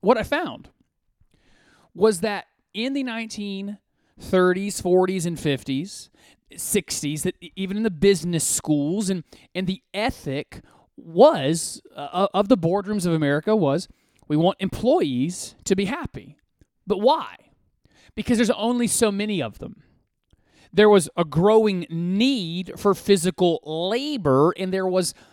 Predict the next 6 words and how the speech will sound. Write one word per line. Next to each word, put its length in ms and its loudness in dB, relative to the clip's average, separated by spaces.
a 80 2
constricted 800 2
amount 340 -8
of 80 -8
that 180 -8
labor. 420 -12